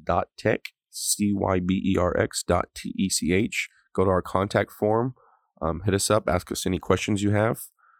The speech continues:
Um, go to, if you're on LinkedIn, jo-,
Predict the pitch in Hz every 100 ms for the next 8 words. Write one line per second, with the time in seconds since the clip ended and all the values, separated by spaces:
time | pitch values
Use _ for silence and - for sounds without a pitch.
0 | _ _ - 78 85 85 80 87 87 82
1 | 76 - 87 92 80 92 95 95 98 127
2 | 135 - - - -